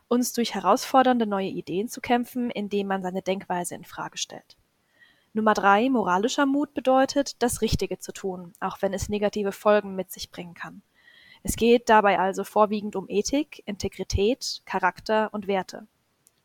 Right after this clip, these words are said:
Und schließlich der emotionale Mut, mit dem wir unsere Gefühle,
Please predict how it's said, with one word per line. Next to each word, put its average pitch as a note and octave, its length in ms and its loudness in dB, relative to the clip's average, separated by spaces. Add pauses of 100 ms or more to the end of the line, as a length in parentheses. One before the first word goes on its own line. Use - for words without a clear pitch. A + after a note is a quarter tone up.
(160)
Und A3 180 -4
schließlich A3+ 460 -2
der C4 180 4
emotionale G3 580 0
Mut, F#3 320 -8 (320)
mit G3+ 120 -4
dem A3 160 6
wir A3+ 100 4
unsere G#3 200 -4
Gefühle, G#3+ 580 -4